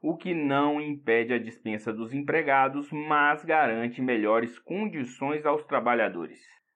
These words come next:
Após o voto de Barroso, o julgamento foi suspenso pelo pedido de vista de Dias Toffoli. O prazo para retorno do processo ao plenário é de trinta dias, contado da data da publicação da ata de julgamento, podendo ainda ser prorrogado pelo mesmo período.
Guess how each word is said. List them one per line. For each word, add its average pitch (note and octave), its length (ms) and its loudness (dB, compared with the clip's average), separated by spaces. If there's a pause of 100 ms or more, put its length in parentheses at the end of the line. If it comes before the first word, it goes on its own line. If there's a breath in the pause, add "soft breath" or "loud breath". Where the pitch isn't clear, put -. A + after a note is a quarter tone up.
Após G#2+ 460 2
o A2 80 -4
voto G#2+ 360 0
de G#2+ 120 -8
Barroso, C3 640 0
o C3+ 40 -6
julgamento C#3+ 640 0
foi C#3+ 220 -2
suspenso E3 960 -6
pelo E3 260 0
pedido C3+ 420 -4
de G#2+ 120 -6
vista C#3 540 -2
de A#2+ 300 -6
Dias B2+ 440 -2
Toffoli. F#2 480 -6 (420 soft breath)
O A2+ 200 -2
prazo G#2+ 460 2
para A#2 240 2
retorno A2 480 -4
do A#2+ 120 -2
processo A2+ 520 -2
ao G#2+ 80 0
plenário G2 500 -2
é G2 80 0
de G2+ 140 -8
trinta C#3 500 -4
dias, C3+ 520 -2
contado C#3+ 600 -2
da B2 140 2
data C3+ 340 0
da B2+ 140 0
publicação B2 760 -4
da B2 360 4
ata E3+ 220 0
de D3+ 220 -8
julgamento, C#3 840 -2
podendo E3+ 540 -2
ainda E3 240 -2
ser D#3+ 160 -6
prorrogado D3 760 0
pelo D#3 300 0
mesmo C3+ 640 -2
período. F#2+ 460 -4